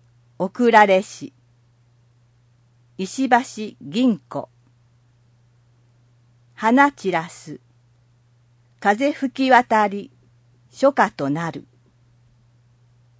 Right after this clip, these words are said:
三浦美代。紫陽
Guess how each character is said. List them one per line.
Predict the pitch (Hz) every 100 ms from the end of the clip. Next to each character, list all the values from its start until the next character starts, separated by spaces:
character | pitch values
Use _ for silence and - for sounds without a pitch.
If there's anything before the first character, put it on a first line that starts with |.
| _ _ _ _
三 | 196 220 262
浦 | 254 220 214 _
美 | 180 214
代。 | 180 - _ _ _ _ _ _ _ _ _ _ _ _ _ _ _ _ _ _ _ _ _ _ _ _ _
紫 | 196 220
陽 | 277